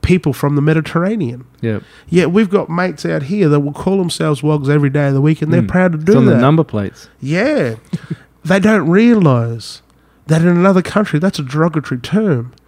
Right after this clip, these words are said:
Speaker 1: They don't realise the, how they're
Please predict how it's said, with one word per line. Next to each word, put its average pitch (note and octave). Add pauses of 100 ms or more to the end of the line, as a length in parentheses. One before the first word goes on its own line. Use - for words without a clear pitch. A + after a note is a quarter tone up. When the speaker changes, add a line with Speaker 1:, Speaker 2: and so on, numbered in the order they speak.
(180)
Speaker 1:
They D#3
don't E3
realise D#3+
the, C3+ (840)
how F#3
they're F3